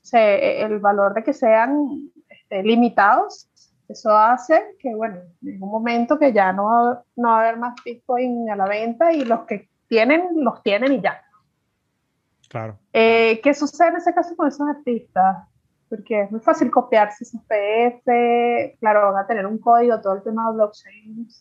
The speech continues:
Speaker 1: detrás, pero van a ser limitados. No sé, tengo como mucha
Speaker 2: Son, son
Speaker 1: pregunta.
Speaker 2: lim-, son limitados, son limitados. O sea, eso, eso es, es, es parte de la condición que,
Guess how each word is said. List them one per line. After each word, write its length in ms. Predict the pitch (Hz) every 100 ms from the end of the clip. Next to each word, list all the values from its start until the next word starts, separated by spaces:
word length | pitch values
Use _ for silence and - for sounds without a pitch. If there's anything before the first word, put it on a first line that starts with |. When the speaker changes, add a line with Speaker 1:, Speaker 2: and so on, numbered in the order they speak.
| -
Speaker 1:
detrás, 580 | 226 202 214 220 226 - _
pero 480 | 202 196 202 208 190
van 160 | 202 196
a 60 |
ser 180 | 196 233
limitados. 920 | 226 233 190 190 214 233 226 226 220
No 100 | 240
sé, 500 | 247 330 285 269 - _
tengo 200 | 262 262
como 180 | 320 285
mucha 100 | 240
Speaker 2:
Son, 120 | 190
son 80 | 196
Speaker 1:
pregunta. 200 | - 190
Speaker 2:
lim-, 220 | 214 262
son 180 | 196 208
limitados, 680 | 247 339 - 196 226 117 -
son 180 | - 160
limitados. 560 | 190 208 175 180 131 123
O 40 |
sea, 180 | 131 143
eso, 180 | 139 -
eso 280 | 156 - 180
es, 260 | 180 170 156
es, 80 | -
es 80 |
parte 240 | - 156 185
de 20 |
la 80 | 190
condición 600 | 180 147 120 165 156 127
que, 200 | 117